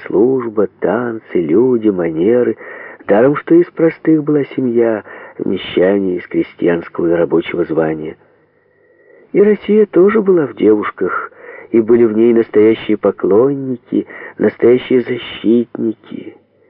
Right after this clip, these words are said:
не чета нынешним. А теперь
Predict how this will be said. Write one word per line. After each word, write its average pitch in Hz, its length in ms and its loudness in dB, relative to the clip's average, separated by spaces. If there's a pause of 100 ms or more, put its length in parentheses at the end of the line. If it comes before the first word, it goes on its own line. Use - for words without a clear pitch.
(640)
не 95 180 0
чета 90 380 0
нынешним. 101 800 -4 (840)
А 170 280 -2
теперь 156 560 0